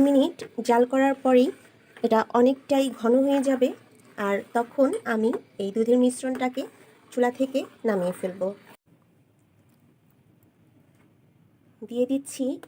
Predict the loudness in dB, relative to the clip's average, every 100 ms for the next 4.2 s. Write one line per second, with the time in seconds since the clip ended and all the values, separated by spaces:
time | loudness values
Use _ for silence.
0 | -10 -6 -4 -4 -4 _ -14 -6 -4 -2
1 | -4 -6 -2 0 0 -4 -20 -20 _ -12
2 | -8 -8 -6 -6 -2 0 0 2 2 2
3 | -2 -6 -8 -4 -4 -6 -12 -8 -6 -6
4 | 0